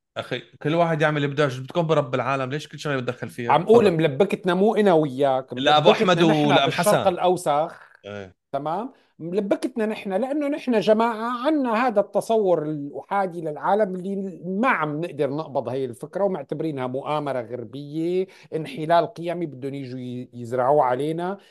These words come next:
Speaker 2: إن كنا متدينين، وإن كنا محافظين، وإن كنا متقدمين،
Speaker 1: متقدمين،
Speaker 2: نحن
Speaker 1: كله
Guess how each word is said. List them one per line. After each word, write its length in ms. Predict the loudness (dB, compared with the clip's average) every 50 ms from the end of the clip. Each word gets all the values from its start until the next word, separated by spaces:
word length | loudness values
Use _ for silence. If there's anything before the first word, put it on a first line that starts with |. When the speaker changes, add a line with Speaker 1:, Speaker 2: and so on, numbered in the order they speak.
| _ _ _ 0
Speaker 2:
إن 120 | 2 2
كنا 280 | 2 0 0 0 0 0
متدينين، 760 | 0 0 2 2 2 2 0 -2 -2 -6 -8 -10 -10 -10 -12 -10
وإن 160 | -8 -8 -8
كنا 320 | -6 -6 -6 -4 -6 -4
محافظين، 840 | -4 -4 -4 -2 -2 -2 -2 -2 -4 -8 -8 -8 -8 -10 -10 -10 -10
وإن 180 | -10 -10 -10 -10
كنا 840 | -8 -8 -8 -8 -6 -6 -6 -4 -4 -2 -2 -2 0 0 0 -2
متقدمين، 760 | -2 -2 -6 -6 -4 -4 -4 -4 -4 -4 -4 -6 -6 -4 -4
Speaker 1:
متقدمين، 540 | -2 -2 0 0 0 2 2 2 4 4 4
Speaker 2:
نحن 100 | 2 2
Speaker 1:
كله 400 | 0 0 0 0 0 -2 -4 -6